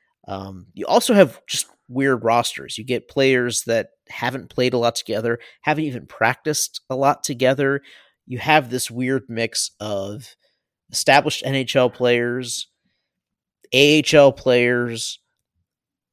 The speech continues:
players that are, you know, recent draftees, eighteen, nineteen-year-olds who are probably gonna be playing back in Canadian juniors.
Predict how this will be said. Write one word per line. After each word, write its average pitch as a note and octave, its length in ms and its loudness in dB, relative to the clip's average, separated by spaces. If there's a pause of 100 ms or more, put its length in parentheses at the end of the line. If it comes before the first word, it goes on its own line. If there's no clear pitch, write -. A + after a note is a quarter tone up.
(160)
players C3+ 560 -2
that A#2 320 -2 (100)
are, G#2+ 720 -10 (200)
you - 140 -20
know, C2 80 -20 (300)
recent C3 280 -6
draftees, B2 460 0
eighteen, A#2 440 -10
nineteen-year-olds A2+ 1000 -10 (120)
who - 80 -8
are A2+ 40 -2
probably F#3 280 2
gonna E3 100 2
be C3+ 120 2
playing A#2 520 -4 (140)
back A#2+ 240 2
in A2 80 -12
Canadian G#2 480 -8
juniors. A2 500 -12